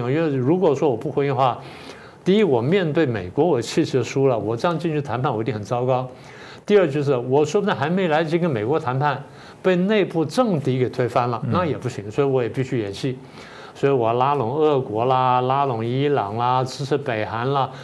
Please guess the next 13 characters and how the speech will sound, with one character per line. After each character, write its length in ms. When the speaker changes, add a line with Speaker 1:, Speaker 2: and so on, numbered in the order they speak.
Speaker 1:
搞 160
大 240
外 220
宣 300
啦， 120
我 200
也 60
在 160
南 220
海 200
军 240
演 200
啦， 160